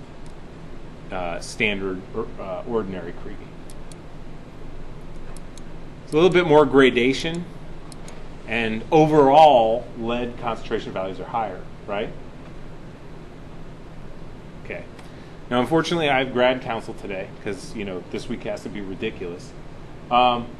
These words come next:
but I don't wanna leave you without showing you what you need to produce for the, for the,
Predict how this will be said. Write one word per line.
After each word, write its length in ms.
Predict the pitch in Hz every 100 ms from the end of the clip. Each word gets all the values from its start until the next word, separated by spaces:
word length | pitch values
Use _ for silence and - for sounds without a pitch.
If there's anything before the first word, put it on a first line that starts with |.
| -
but 100 | 131
I 80 | 131
don't 180 | 135 165
wanna 180 | 151 139
leave 220 | 139 139
you 80 | 131
without 280 | 120 120
showing 260 | 123 127 123
you 160 | 117 110 107 -
what 180 | 120 151
you 80 | 151
need 160 | 131 120
to 60 |
produce 380 | 117 113 117 110
for 160 | - 107
the, 340 | 98 98 98 87 -
for 60 |
the, 120 | 107